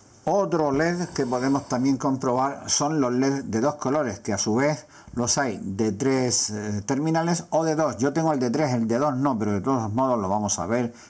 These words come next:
en el manual que tenemos aquí la explicación. Vamos a verla ya. A ver,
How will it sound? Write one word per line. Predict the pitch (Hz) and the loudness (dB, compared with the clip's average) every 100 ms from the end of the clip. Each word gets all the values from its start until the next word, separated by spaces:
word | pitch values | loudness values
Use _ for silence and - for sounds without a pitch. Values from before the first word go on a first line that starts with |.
| - | -8
en | - | -2
el | 123 | 0
manual | 113 107 98 117 123 120 - | 2 0 0 0 -2 -4 -8
que | - | -8
tenemos | 87 104 107 104 | -6 -6 -4 -4
aquí | 98 104 104 - - - - - | -4 -4 -6 -8 -10 -10 -12 -10
la | 113 | -8
explicación. | 101 98 87 85 107 90 92 | -6 -6 -6 -6 -4 -4 -4
Vamos | 131 110 | -4 -2
a | 107 | -2
verla | 92 85 | -2 -4
ya. | 85 87 82 - - - - - | -4 -6 -8 -16 -20 -20 -20 -10
A | 92 | -4
ver, | 95 82 | -2 -4